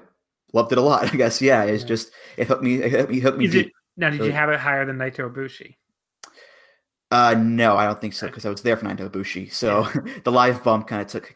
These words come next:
Speaker 1: precedence over that. But I, yeah, I still loved Bryan versus Kofi a lot. It's, it's my favorite main roster W W E match in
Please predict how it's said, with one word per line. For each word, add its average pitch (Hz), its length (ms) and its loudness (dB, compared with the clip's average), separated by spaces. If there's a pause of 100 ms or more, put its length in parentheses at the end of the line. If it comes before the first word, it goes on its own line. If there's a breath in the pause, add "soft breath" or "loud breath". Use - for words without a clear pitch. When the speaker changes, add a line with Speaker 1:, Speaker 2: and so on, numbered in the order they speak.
Speaker 1:
precedence 110 400 -8
over 92 160 -8
that. 95 240 -6
But 101 240 -6 (220 loud breath)
I, 117 120 2
yeah, 120 140 4
I 110 60 2
still 120 240 0
loved 110 300 0
Bryan 104 300 -2
versus - 300 -10
Kofi 95 260 -8
a 92 60 -4
lot. 95 320 -8
It's, - 260 -10 (300 loud breath)
it's 117 200 0
my 117 120 0
favorite 131 440 2
main 117 300 -2
roster 110 880 -6
W 101 140 -8
W 98 160 -8
E - 20 -6
match 95 300 -8
in 92 280 -12